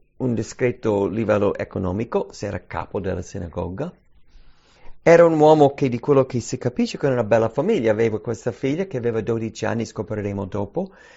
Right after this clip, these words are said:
e evidentemente l'amava tantissimo, e c'era la moglie lì. Quindi è un uomo, prima di questa malattia della figlia, era un uomo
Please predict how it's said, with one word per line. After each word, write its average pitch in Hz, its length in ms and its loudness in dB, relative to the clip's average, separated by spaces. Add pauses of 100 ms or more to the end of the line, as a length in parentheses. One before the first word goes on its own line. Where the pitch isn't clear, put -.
(260)
e 131 240 2
evidentemente 127 760 2
l'amava 107 600 0
tantissimo, 110 920 -4 (960)
e 113 120 -4
c'era 120 220 4
la 117 100 6
moglie 117 360 6
lì. 123 160 2
Quindi 139 280 2
è - 80 -2
un 120 160 0
uomo, 135 500 6 (420)
prima 160 400 0
di 120 220 -6
questa 139 320 0
malattia 127 580 2
della 104 220 2
figlia, 120 600 -2 (800)
era 127 180 -2
un 123 120 2
uomo 123 480 2